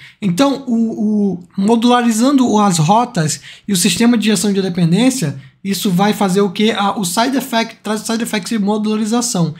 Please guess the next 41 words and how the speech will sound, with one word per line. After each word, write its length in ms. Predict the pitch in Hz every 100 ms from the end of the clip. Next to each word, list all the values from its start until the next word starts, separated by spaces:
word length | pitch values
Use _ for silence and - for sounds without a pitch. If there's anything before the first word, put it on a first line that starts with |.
| - - -
E 280 | 214 226 269
isso 200 | 277 277
que 80 |
o 20 | 247
modular 420 | 233 220 220 220
consegue 600 | 302 311 - 226 214 208
fazer 420 | - 240 202 226
apenas 440 | 240 233 226 240 -
por 140 | 240
fazer 220 | 233 226
essas 220 | 214 233
duas 240 | 214 294 -
coisas 300 | 247 240 269
simples. 500 | - 214 165 131 - - _ -
Mais 300 | 214 294 302
nada, 340 | 185 143 143
tá 120 | 139
bom? 260 | 135 170 170
Só 200 | - 240
isso. 380 | 185 135 - -
Então, 600 | 202 175 240 285 240 - - - _ _ _ _ _ _ _ _ _ _ _ _ _ -
um 140 | 233
exemplo, 360 | 254 214 277 269
por 120 | 240
exemplo, 360 | 233 240 233 226
de 140 | 233
um 340 | 247 240 233
M 140 | 233 233
V 160 | 240
C, 360 | 233 - 240 190
aqui, 280 | 180 185 214
ó, 180 | 170 175 -
um, 320 | 170 175 170
um 60 | 190
M 100 | 208
V 140 | 208
C, 220 | 196 208 208
é, 380 | 196 196 190 185
como 200 | 202 202
fica 280 | 208 180
normal. 480 | 190 214 180 131 131